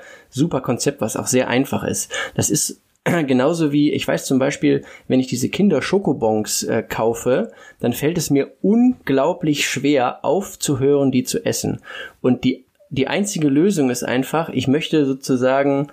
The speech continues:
also natürlich kann man auch ab und zu, ähm, mal was genießen, das ist sozusagen klar, aber die langfristige Lösung ist sozusagen, das einfach nicht, äh, nicht zu kaufen, ähm, wenn ich's nicht unbedingt haben möchte, weil ich weiß, sobald ich das im Haushalt habe, wird das auch gegessen.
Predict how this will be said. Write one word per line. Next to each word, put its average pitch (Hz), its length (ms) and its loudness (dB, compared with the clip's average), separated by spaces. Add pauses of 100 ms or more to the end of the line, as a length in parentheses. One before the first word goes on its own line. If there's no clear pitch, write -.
(140)
also 104 240 -2
natürlich 101 340 2
kann 120 140 0
man 117 120 0
auch 113 160 -4
ab - 200 -6
und 117 140 -6
zu, 131 500 2
ähm, 113 340 2
mal 113 280 0
was 117 160 -2
genießen, 139 500 2
das 117 160 -2
ist 120 120 -4
sozusagen 107 540 0
klar, 127 420 -2 (360)
aber 120 240 0
die 113 140 2
langfristige 135 640 0
Lösung 135 400 4
ist - 120 -4
sozusagen, 120 540 0
das 110 100 -4
einfach 123 300 -2
nicht, 127 420 0 (320)
äh, 117 220 2
nicht 127 320 0
zu - 120 -2
kaufen, 135 680 -2 (440)
ähm, 120 600 2 (480)
wenn 127 200 0
ich's 143 180 -2
nicht 131 320 0
unbedingt 139 720 2
haben 113 280 2
möchte, 95 400 0
weil 107 260 2
ich 104 140 -2
weiß, 127 280 -2
sobald 131 240 0
ich 160 80 -6
das - 140 -2
im 120 120 2
Haushalt 143 380 -2
habe, 131 260 0
wird 143 140 -2
das 147 100 -4
auch - 180 -4
gegessen. 113 460 -2